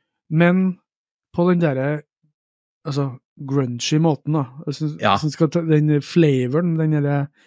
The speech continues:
Speaker 1: krydder-, krydderen som er grunge. For at alle de her bandene var jo egentlig på en måte i hardrocken.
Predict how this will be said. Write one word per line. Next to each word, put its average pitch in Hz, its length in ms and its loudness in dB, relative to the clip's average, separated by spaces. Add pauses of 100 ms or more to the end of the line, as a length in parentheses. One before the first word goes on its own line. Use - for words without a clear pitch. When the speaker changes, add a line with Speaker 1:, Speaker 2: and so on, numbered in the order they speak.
(160)
Speaker 1:
krydder-, 156 640 0
krydderen 156 500 2
som 180 120 0
er 175 80 2
grunge. 190 400 0 (580)
For 175 100 4
at 175 120 0
alle 180 260 0
de 160 60 4
her 190 120 4
bandene 165 440 0
var 160 260 4 (140)
jo 131 80 0
egentlig 175 420 0
på - 80 -6
en 196 80 2
måte 165 160 0
i 156 60 0
hardrocken. 165 560 0